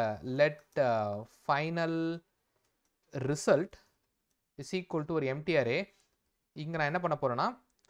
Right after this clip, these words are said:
அ, final result dot push doc அப்படின்னு பண்ணிட்டு இந்த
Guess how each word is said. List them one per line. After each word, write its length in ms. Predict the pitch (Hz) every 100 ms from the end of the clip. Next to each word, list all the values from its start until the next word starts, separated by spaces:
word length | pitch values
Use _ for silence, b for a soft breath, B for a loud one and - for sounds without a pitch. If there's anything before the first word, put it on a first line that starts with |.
| _ _ -
அ, 180 | 123 120
final 480 | - 156 180 202 190
result 400 | 160 156 170 156 147
dot 260 | 143 139 _ -
push 460 | 254 - - - _ _ _ _ _ _ _ - 113
doc 220 | 131 - - -
அப்படின்னு 260 | 127 131
பண்ணிட்டு 600 | 127 113 104 170 254 - _ _ -
இந்த 400 | 143 240 302